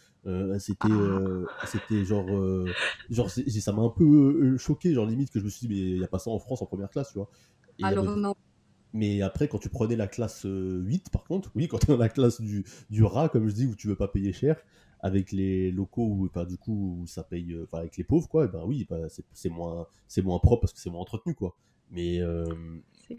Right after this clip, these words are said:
Speaker 2: carrément moins propre, ouais.
Speaker 1: Ouais.
Speaker 2: <laughs>
Speaker 1: Ouais, c'est ça. Donc peut-être que tu peux nous, nous partager ça, du coup. <laughs>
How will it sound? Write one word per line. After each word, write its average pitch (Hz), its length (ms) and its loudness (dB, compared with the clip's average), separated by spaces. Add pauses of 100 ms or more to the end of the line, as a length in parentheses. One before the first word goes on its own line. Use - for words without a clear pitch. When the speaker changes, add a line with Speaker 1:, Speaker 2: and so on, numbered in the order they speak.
Speaker 2:
carrément 254 420 2
moins 214 180 4
propre, 214 320 0
ouais. 196 220 0
Speaker 1:
Ouais. 104 140 2
Speaker 2:
<laughs> 320 300 4 (200)
Speaker 1:
Ouais, 107 140 2
c'est 98 120 0
ça. 120 200 4
Donc 101 160 0
peut-être 110 220 2
que 113 60 2
tu - 140 -8
peux 110 120 4
nous, 101 280 4
nous 107 80 0
partager 135 480 6
ça, 151 220 6
du 135 140 2
coup. 160 180 4 (260)
<laughs> - 300 -6